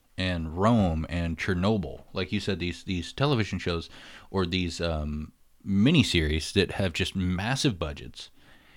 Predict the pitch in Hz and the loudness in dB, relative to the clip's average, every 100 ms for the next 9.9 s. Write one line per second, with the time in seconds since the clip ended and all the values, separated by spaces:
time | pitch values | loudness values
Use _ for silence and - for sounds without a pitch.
0 | - - - 98 95 92 90 87 85 - | -20 -16 -4 0 0 0 0 -2 -4 -8
1 | _ _ _ _ 95 107 104 104 113 104 | _ _ _ _ -2 0 2 2 6 6
2 | 98 98 95 - - - 104 98 92 92 | 6 4 4 0 -6 0 2 2 2 0
3 | 82 90 90 90 87 90 85 82 82 82 | 0 0 2 0 0 -2 -4 -2 -2 -2
4 | 80 80 87 95 82 - 90 85 95 101 | -2 -2 -2 -4 -4 -6 -6 -4 -4 -2
5 | 85 80 98 98 95 92 90 120 151 - | -4 -4 0 0 0 -2 -2 -2 -4 -6
6 | - - - - - - - - - - | -10 -16 -20 -20 -20 -20 -20 -20 -20 0
7 | 107 104 95 87 82 85 90 - - - | 6 8 8 6 2 -2 -6 -14 -20 -18
8 | - - 113 104 127 139 151 135 - 110 | 0 6 6 6 4 4 2 2 2 2
9 | - 104 95 85 87 82 82 71 - | 2 2 2 2 0 0 -2 -4 -8